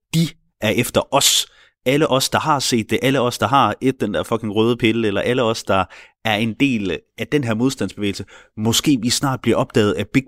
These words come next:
Brother eller af Mark Zuckerberg, så vi skal skynde os at holde sammen. Der bliver hele tiden talt ind i den her med, at hold kæft, hvor er vi vigtige, og hvor, altså, hvor er det nødvendigt, at vi gør det her. Øhm, og når de så bliver lukket, fordi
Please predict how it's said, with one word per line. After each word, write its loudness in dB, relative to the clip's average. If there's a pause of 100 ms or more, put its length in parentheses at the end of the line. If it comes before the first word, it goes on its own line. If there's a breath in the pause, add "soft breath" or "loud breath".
Brother 2
eller 0
af -2
Mark -4
Zuckerberg, 2 (380 loud breath)
så -6
vi -2
skal -2
skynde 2
os -2
at -2
holde 0
sammen. 0 (260 loud breath)
Der -4
bliver 0
hele -2
tiden -2
talt -2
ind 0
i -2
den 0
her -2
med, 2
at -2 (120)
hold -6
kæft, 2
hvor 0
er 0
vi -4
vigtige, -2
og -6
hvor, -8
altså, -4
hvor 0
er 0
det 0 (300 loud breath)
nødvendigt, 0
at -4
vi 0
gør 0
det 0
her. -6 (460 loud breath)
Øhm, -4
og -4
når 2
de -2
så 0
bliver 2
lukket, 2
fordi -6